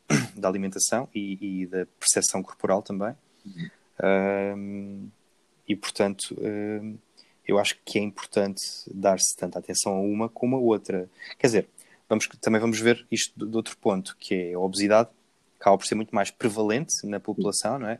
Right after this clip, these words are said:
Speaker 1: Do
Speaker 2: Uhum.
Speaker 1: que, do que a anorexia. E eu acho também, eu acho que é também um bocadinho por causa disso, por ser tão prevalente, ahm,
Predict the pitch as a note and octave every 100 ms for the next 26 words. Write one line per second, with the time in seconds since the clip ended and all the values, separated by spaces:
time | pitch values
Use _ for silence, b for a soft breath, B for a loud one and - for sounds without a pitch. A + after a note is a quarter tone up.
0 | F#3 F#3+ F2+ E2+ - G#2+ G#2+ G#2+ G#2 -
1 | G#2 G#2 A#2 - - F#2+ F2+ F2+ _ _
2 | _ _ _ _ _ _ - A#2 A2+ A2+
3 | A2+ A#2+ B2 - C#3 B2+ _ - C3+ C3+
4 | - C3+ C3 B2+ B2 - B2 - - A#2
5 | A#2+ A#2 - - - A2+ C3 B2+ B2 B2
6 | G#2+ A2 - D#3+ - _ _ _ _ _
7 | _ _ _ _ - B B - - B2
8 | A#2 A#2 A#2 A#2+ A#2+ B2 A#2+